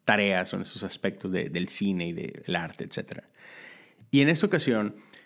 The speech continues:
tienen en la mesa a actores que creo que en ese momento todos están nominados, ah, para, para premio como mejor actor. Entonces por ahí está Jamie Foxx, está Adam Sandler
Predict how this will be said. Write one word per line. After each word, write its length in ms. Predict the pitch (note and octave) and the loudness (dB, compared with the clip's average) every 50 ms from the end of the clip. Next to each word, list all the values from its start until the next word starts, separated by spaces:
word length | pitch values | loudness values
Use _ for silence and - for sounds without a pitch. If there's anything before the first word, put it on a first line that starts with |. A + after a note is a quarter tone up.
| _ _ _ _ _ _ | _ _ _ _ _ _
tienen 320 | - C#3 B2+ B2 B2+ B2+ C3 | 2 4 4 6 6 6 6
en 40 | |
la 80 | C3 B2 | 6 4
mesa 580 | A#2 A2 A2 G#2 - - F#2 F2+ F#2 G2 - - _ - | 4 4 2 2 0 0 0 -2 -2 -6 -10 -14 _ -4
a 240 | - F#2+ F#2+ F#2+ - - - _ _ _ _ _ _ _ _ _ _ | -2 0 0 0 -2 -6 -16 _ _ _ _ _ _ _ _ _ _
actores 520 | - A#2 - - - A#2+ A2+ A2+ A2 - - | -4 -4 -2 0 2 2 2 2 0 0 -2
que 140 | - G#2+ | -4 -2
creo 180 | - - A#2 A2+ | 0 0 0 2
que 80 | - C#3+ | 2 2
en 60 | C3+ | 2
ese 140 | B2+ - C3+ | 4 4 4
momento 280 | A#2+ A#2 A2+ - A#2+ | 4 4 2 0 -4
todos 460 | - - - C#3+ B2+ C3+ C#3+ D3 - | -8 0 4 4 4 6 4 2 0
están 400 | - - - - A#2+ A2+ A#2 A2 - - - | -4 -2 0 2 2 2 2 0 -4 -6 -4
nominados, 1040 | - A#2+ A#2+ A#2+ A2+ A2+ A2+ G#2+ G#2 G#2+ A2 A#2 A2+ F#2+ F#2 F#2+ - - - - - - _ _ _ _ - | 0 2 2 4 4 4 4 4 4 4 4 4 4 2 0 -2 -4 -6 -8 -8 -10 -16 _ _ _ _ -6
ah, 340 | G2+ F#2 F#2 F#2 F2+ - - | -4 -2 -2 -2 -4 -2 0
para, 420 | G2 F#2+ F#2+ F#2 F#2 F#2 F2 - | 0 2 2 2 0 -2 -4 -6
para 300 | - F#2 F2+ F#2 - _ | -4 -4 -4 -4 -4 _
premio 460 | - A#2+ B2 B2+ B2 A2+ G2+ G2 G2 | 2 2 4 4 4 4 2 0 0
como 200 | - G2+ G2 F#2 | -2 -2 0 0
mejor 300 | F2+ F#2 F2+ - G#2+ F#2 | 0 -2 -2 -2 -2 -2
actor. 400 | F2+ - - - G2+ - - - _ _ - - - - - - - - - - - _ - | -2 -2 -4 -4 -4 -4 -8 -16 _ _ -20 -20 -20 -20 -20 -20 -20 -20 -20 -20 -14 _ 0
Entonces 480 | G2 G2 F#2+ G2+ G#2+ G#2 G2 G#2+ G2 | 0 0 2 2 0 0 0 -2 -4
por 160 | - - G#2 F#2+ | -4 -2 -2 0
ahí 120 | F#2+ G2 | 0 0
está 460 | G2 - - G#2 F#2 F#2+ F#2+ F#2+ G2 F#2+ | 0 0 0 0 2 2 0 -2 -2 0
Jamie 280 | - A2 A2 A2+ A2+ | 0 0 2 0 -2
Foxx, 640 | A2 - - A#2 G#2+ G#2 G#2 G#2+ G#2+ G#2+ G#2 - - | -4 -2 0 2 2 4 4 2 2 0 -2 -4 -8
está 400 | G2+ - - G2+ F#2+ F#2+ F#2+ - - | -8 -4 -2 -2 0 0 -2 -2 0
Adam 360 | - G#2+ G#2+ G#2 G#2+ A2 G#2+ | 2 2 2 2 2 0 -2
Sandler 800 | - - - G#2 G2+ G2+ G2 G#2 G#2 G#2 G2+ G2+ G2+ G2+ G2+ | -2 0 0 0 0 0 0 0 0 2 2 2 2 0 -2